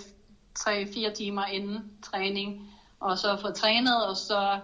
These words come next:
prøver jeg, øh, normalt måske drikke en kop kakao eller et eller andet, og så kommer aftensmaden jo rimelig hurtigt. Men det er ikke sådan, at jeg står klar med en proteinbar og en banan,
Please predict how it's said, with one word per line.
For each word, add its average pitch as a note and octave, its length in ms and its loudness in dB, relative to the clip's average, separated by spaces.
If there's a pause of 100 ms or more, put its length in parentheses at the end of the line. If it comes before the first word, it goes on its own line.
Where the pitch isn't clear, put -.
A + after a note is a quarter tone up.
(440)
prøver A3 280 6
jeg, G3 380 2 (400)
øh, G3 200 -8
normalt G#3+ 580 2
måske G#3 460 -4
drikke G#3 320 -2
en F#3+ 180 -8
kop - 320 -6
kakao G3+ 580 2
eller F#3 180 2
et G#3 100 2
eller G#3+ 140 0
andet, F#3+ 240 0
og F#3 60 0
så G3+ 160 -2 (160)
kommer G3+ 260 6
aftensmaden G3 640 4
jo F#3+ 140 -4
rimelig F#3+ 240 -2
hurtigt. G3 420 0
Men F#3+ 100 -4
det G3+ 80 2
er - 20 6
ikke G3+ 120 2
sådan, G#3+ 180 2
at G3+ 80 -6
jeg G3 100 -2
står G3 160 0
klar G3+ 260 6
med F#3 120 -2
en F3 260 -8
proteinbar G3+ 640 2
og G3 60 -6
en G3 60 -14
banan, G3+ 320 0